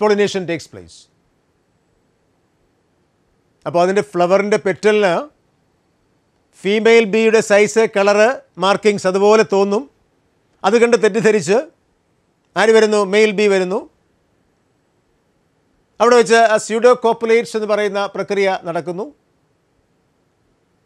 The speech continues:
അതുവഴി പരാഗണം നടക്കും. അതും ഒന്ന് ഓർത്തിരിക്കേണ്ട കാര്യമാണ്.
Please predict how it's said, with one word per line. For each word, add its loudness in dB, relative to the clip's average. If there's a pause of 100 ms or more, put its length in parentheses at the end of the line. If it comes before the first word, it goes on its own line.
(120)
അതുവഴി 0 (420)
പരാഗണം -2 (300)
നടക്കും. -18 (2500)
അതും -4
ഒന്ന് -8
ഓർത്തിരിക്കേണ്ട -6 (360)
കാര്യമാണ്. -12